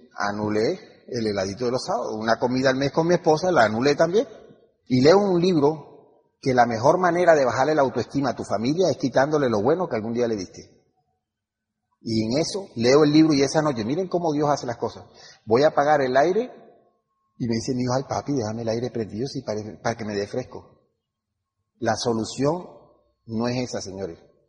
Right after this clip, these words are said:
Porque ese tipo de ahorro no lo puedes hacer un año, dos años, tres años. Porque terminas quitándole la ropa, la comida y todo. Tienes que meter más dinero en la casa.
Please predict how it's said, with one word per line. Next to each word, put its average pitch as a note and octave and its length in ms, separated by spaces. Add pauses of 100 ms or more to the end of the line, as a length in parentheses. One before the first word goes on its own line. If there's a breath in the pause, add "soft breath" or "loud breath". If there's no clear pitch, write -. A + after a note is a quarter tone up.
(460)
Porque A#2 420
ese E3+ 300
tipo E3 280
de C#3+ 60
ahorro B2+ 840
no B2 100
lo C3+ 100
puedes C#3 200
hacer C3 180
un A2+ 160
año, B2 320
dos G#2 220
años, A#2+ 260
tres F#2 220
años. E2+ 240 (400)
Porque A#2 200
terminas A#2+ 360
quitándole A#2+ 420
la F#2+ 140
ropa, G#2+ 280
la F#2+ 140
comida A2+ 340
y F2+ 60
todo. - 680 (1000)
Tienes D3 400
que C#3 140
meter B2 280
más B2+ 160
dinero A#2 300
en A2 60
la G2 100
casa. - 340